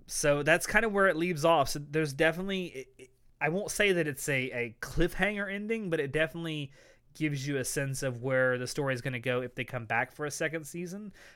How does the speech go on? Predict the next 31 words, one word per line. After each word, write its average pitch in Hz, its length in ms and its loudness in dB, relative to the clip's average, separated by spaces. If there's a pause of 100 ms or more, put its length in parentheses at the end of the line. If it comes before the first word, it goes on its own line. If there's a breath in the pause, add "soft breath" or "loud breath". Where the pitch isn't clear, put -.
(160 loud breath)
Um, 117 500 -2
it 113 140 -6
has 123 340 2
certainly 135 440 -2
been 127 340 -4
implied 127 640 0
that 123 200 -6 (120)
should 127 500 -6 (340)
the, 117 380 -8
any 131 180 -6
kind 131 200 -4
of 117 80 -6
merchandise 123 640 -4
and 120 140 -12
Blu-ray 123 300 -6
sales 120 420 -6
do 120 240 -10
well, 165 240 -6
there 143 140 -6
probably 117 440 -2
will 110 300 -6
be 156 400 -10
a 143 60 -8
second 143 320 -6
season 147 420 -10 (500 loud breath)
of 139 280 0
this. 156 420 -4 (540 soft breath)
Um, 110 560 -4 (1080)
so 117 220 -4
I 107 100 -2
guess 113 400 -4